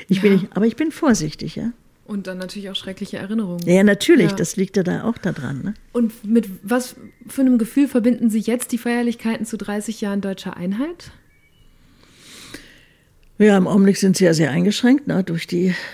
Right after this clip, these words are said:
Speaker 1: äh,
Speaker 2: Mhm.
Speaker 1: Corona, äh, Pandemie, das, was, was ich furchtbar finde. Aber, ähm, ich appelliere auch dafür, dass in der Schule dieses, äh,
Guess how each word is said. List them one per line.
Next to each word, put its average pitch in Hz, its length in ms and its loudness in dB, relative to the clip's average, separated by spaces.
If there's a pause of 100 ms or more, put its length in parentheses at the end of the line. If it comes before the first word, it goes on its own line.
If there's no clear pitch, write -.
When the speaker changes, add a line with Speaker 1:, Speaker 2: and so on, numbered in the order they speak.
(140)
Speaker 1:
äh, - 40 -8
Speaker 2:
Mhm. 196 220 -2
Speaker 1:
Corona, 214 680 4 (760)
äh, 175 460 4 (580)
Pandemie, 180 580 2
das, 185 480 -4
was, - 260 -10
was - 180 -8
ich 175 120 -10
furchtbar 196 400 -6
finde. 214 400 0 (1300)
Aber, 175 380 2
ähm, 175 480 0 (1900)
ich - 480 -6
appelliere 196 420 0
auch 180 180 -2
dafür, 190 400 -2
dass 180 200 -2
in 170 120 -2
der 170 80 0
Schule 175 420 -2
dieses, 156 640 -8
äh, 156 300 -10